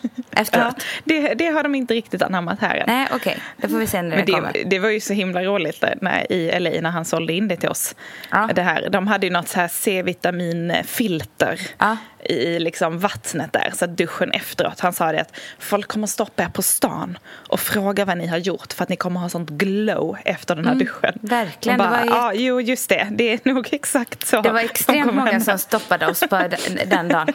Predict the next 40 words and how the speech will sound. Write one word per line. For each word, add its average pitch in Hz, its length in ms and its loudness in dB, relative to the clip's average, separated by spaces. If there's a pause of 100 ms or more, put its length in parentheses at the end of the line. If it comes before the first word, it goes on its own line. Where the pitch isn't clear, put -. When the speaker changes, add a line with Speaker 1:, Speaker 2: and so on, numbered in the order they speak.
(200)
Speaker 2:
och 196 160 0
frågade, 175 420 0
"Vad 180 500 2
har 147 440 0
ni 147 220 0
gjort, - 220 -2
tjejer?" 160 300 -2 (840)
Och 202 100 0
vi 202 80 0
bara, 185 160 4
"It's 196 320 0
a 202 120 0
bastu." 190 560 0
Speaker 1:
<laughs> - 60 -16 (1000)
It's 214 260 0
a - 20 4
bastu. 196 500 0 (180)
Speaker 2:
It's 220 300 2
a 226 40 6
Speaker 1:
And 220 80 2
Speaker 2:
bastu. 202 460 2
Speaker 1:
C-vitamin 185 680 0
water. 175 440 -2 (200)
Speaker 2:
Mm. 233 220 2 (480)
Yes, 247 580 0
oh 214 200 0
yes. 160 260 0
Speaker 1:
Ja. 175 60 2 (340)
Speaker 2:
Nej, 302 160 2
men 330 120 2
Speaker 1:
Undrar - 80 4
Speaker 2:
okej. 233 200 4
Speaker 1:
om 208 80 0
man 370 100 0
kan, 392 220 0 (240)
om 320 100 0
man 330 140 0
kan 311 180 0
hälla, 302 240 0 (180)
hälla 262 480 0